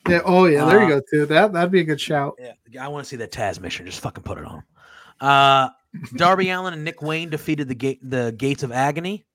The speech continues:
Speaker 2: I thought this was
Speaker 1: Mm.
Speaker 2: a solid tag match, um, but really a-, after the bell, and we, we, we discussed a little bit. We saw the Joker Sting.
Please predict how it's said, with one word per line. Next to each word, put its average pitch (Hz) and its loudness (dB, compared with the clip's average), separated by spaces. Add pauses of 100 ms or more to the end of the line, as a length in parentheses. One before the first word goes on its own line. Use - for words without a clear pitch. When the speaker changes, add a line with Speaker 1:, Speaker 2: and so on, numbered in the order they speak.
(120)
Speaker 2:
I 120 -10
thought 135 -8
this 156 -4
was 151 0
Speaker 1:
Mm. - -4
Speaker 2:
a 127 -12
solid 127 -4
tag 120 -6
match, 120 -8 (460)
um, 123 -2
but 123 -4
really 143 -2 (340)
a-, 147 -6 (160)
after 156 -4
the 123 -8
bell, 113 -6 (380)
and 120 -12
we, 131 -10
we, 147 -8
we 147 -6
discussed 123 -10
a - -18
little 107 -10
bit. 110 -10
We 135 -6
saw 139 -2
the 131 -4
Joker 120 -2
Sting. 117 -10